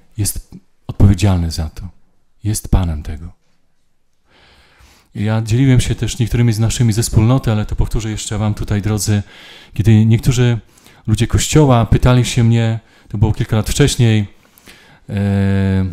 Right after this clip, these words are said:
bo byli zdziwieni właśnie, że no to coś takiego się tutaj tworzy, no bo pustelnie, jak to jest możliwe, że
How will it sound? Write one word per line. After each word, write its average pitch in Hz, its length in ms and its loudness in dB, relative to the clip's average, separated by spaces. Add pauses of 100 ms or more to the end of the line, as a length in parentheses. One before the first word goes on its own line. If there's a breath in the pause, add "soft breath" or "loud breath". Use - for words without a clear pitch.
(140)
bo - 80 2
byli 120 120 4
zdziwieni 156 360 6
właśnie, 110 280 0
że 104 80 -2
no 107 100 0
to - 140 -4 (140)
coś - 300 -6
takiego 120 200 0
się 135 140 -2
tutaj 127 240 -2
tworzy, 120 400 0
no 104 100 -2
bo 101 140 -4
pustelnie, 113 500 0
jak 113 160 -4
to - 80 -6
jest - 120 -6
możliwe, 113 500 -4 (720 loud breath)
że 101 280 -6